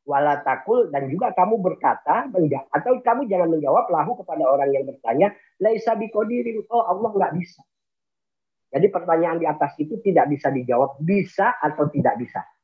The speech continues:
Tidak. Karena apa? Pertanyaannya sudah keliru. Di mana kelirunya?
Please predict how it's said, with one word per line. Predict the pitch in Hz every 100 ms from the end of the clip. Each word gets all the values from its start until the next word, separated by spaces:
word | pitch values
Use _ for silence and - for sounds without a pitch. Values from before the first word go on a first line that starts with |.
| _
Tidak. | - 117 101 - _ _ _ _ _
Karena | - 151 220
apa? | 226 233 - 170 170 - _
Pertanyaannya | _ 120 - 120 120 113 - 165 139 131 131
sudah | - 127 104 101
keliru. | 90 90 90 85 82
Di | 107
mana | 185 285 262
kelirunya? | 254 202 185 185 151 151